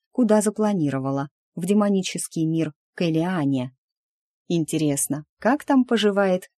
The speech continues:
тот симпатичный демон, что бегал от меня в день свадьбы кузины? Зейн, кажется. Арчибальд прыгнул на руки,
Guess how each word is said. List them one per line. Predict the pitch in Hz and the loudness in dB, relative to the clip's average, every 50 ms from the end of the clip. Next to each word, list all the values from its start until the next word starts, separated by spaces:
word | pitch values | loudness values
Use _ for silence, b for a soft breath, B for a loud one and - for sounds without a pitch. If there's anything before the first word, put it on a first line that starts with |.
| _ | _
тот | - 202 175 - | -2 -2 -2 -2
симпатичный | - 190 185 175 - 180 180 - 185 - - - 185 185 175 | -2 -4 -4 -4 -4 -6 -4 -6 -8 -8 -6 -6 -4 -4 -4
демон, | 160 160 156 139 135 131 131 151 - _ _ | -2 0 2 2 2 2 0 -2 -4 _ _
что | - - - 175 | -12 -6 -4 -2
бегал | 156 151 156 147 151 151 151 | 0 2 2 2 2 0 -2
от | 156 - - | -2 -2 -2
меня | 165 160 160 151 147 | 0 0 2 2 0
в | 147 | 0
день | 147 156 156 156 | 0 0 0 0
свадьбы | - - 160 160 151 151 147 156 | -2 -4 -2 -2 -2 -2 -4 -6
кузины? | - - 190 180 165 170 165 147 139 127 147 _ _ _ _ _ | -6 -4 -6 -6 -2 0 0 2 2 0 -2 _ _ _ _ _
Зейн, | - 151 143 147 160 226 254 247 | -6 -2 0 2 4 6 4 4
кажется. | 233 - 165 147 139 - 135 - - - 135 143 - _ _ _ _ _ _ _ _ - | 4 0 -4 -4 -4 -4 -6 -8 -8 -8 -8 -10 -10 _ _ _ _ _ _ _ _ -8
Арчибальд | 160 156 - - 180 160 160 147 143 143 - | -8 -6 -6 -4 -4 0 0 0 0 0 -4
прыгнул | - 165 156 143 156 156 147 143 147 | -4 -2 -2 0 2 2 2 2 2
на | 151 156 185 | 2 0 0
руки, | 214 226 220 - 247 247 | -2 -2 -2 0 -2 -2